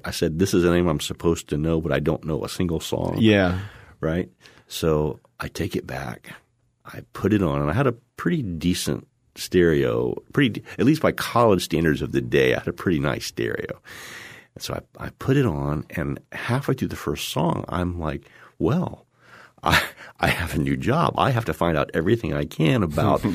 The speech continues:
Speaker 2: <laughs>
Speaker 1: about Delta blues, about Chicago blues, about roots music, about, you know," and then, and then the next day, the, I listen to this record, and, and I'm overwhelmed by the amount of love that's in it.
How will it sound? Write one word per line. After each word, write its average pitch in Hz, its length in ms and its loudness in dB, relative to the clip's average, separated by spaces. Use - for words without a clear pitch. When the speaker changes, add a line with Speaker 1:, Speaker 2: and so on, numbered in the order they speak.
Speaker 2:
<laughs> - 200 -8
Speaker 1:
about 71 320 2
Delta 71 280 0
blues, 127 360 6
about 73 240 0
Chicago 131 560 2
blues, 123 380 6
about 71 280 0
roots 131 340 6
music, 127 400 4
about, 69 260 2
you 76 80 -2
know," 57 200 -2
and 87 140 2
then, 80 240 0
and 98 140 4
then 90 180 6
the 92 100 6
next 90 380 4
day, 139 500 4
the, 85 200 2
I 90 100 2
listen 147 280 6
to 180 60 6
this 160 200 2
record, - 360 -2
and, 78 320 -4
and 76 380 0
I'm 90 220 0
overwhelmed 123 720 8
by 87 100 4
the 85 80 4
amount 82 240 2
of 76 60 2
love 78 460 2
that's - 180 -6
in 65 160 -10
it. - 220 -18